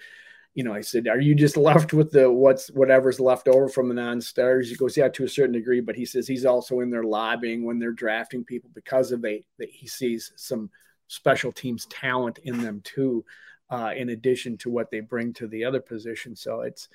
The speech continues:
it's, it's important. It's, it's a big deal. And, uh, you mentioned Caleb Evans. He's the, one of the other guys that got, he's in the concussion protocol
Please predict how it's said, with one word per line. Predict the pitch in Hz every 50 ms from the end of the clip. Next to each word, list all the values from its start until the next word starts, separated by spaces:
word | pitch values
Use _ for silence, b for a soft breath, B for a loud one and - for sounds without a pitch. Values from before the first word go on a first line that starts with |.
| b b b b b b b b b -
it's, | 156 160 156 - -
it's | - 170 170 170 -
important. | 214 180 151 151 151 180 202 147 123
It's, | 139 147 -
it's | - 147 143 -
a | 147
big | 127 - 139 135 123 -
deal. | 135 139 139 120 107
And, | 104 104
uh, | 117
you | - 139 147 151 139
mentioned | 139 143 143 135 - 135 120 113 -
Caleb | - 143 139 131 127 120 117 117 110 101 - _
Evans. | 117 127 135 131 131 117 110 104 -
He's | - 143 143 127
the, | 139
one | 123 127 131 127
of | 123
the | 120 120
other | 135 143 131
guys | 120 110 107 107
that | - 113
got, | 107 113 110 107
he's | - 135 151 156 139
in | 143
the | 131 120
concussion | 117 - 135 127 - - 170 175 - 143 127 110
protocol | - - 117 110 107 - - - 107 104 101 101